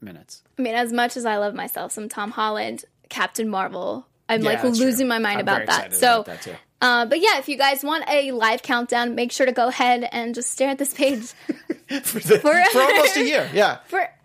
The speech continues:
Speaker 1: Don't sleep because you might miss some of the numbers.
Speaker 2: Yeah,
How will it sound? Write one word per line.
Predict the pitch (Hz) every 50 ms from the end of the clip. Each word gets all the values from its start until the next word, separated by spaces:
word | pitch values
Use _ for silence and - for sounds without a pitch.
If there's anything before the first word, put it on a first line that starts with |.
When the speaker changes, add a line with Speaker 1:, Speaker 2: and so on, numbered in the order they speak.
| _ _ _ _ -
Speaker 1:
Don't | - 185 190 220 262
sleep | - - - - 277 233 208 185 185 180 -
because | - - 170 170 139 156
you | 170
might | 165 151 151 160 170
miss | 151 143 147 139
some | - - 147 139
of | 143 135
the | 160
numbers. | 165 139 113 101 101 - 107 117 - 247
Speaker 2:
Yeah, | 233 233 226 226 208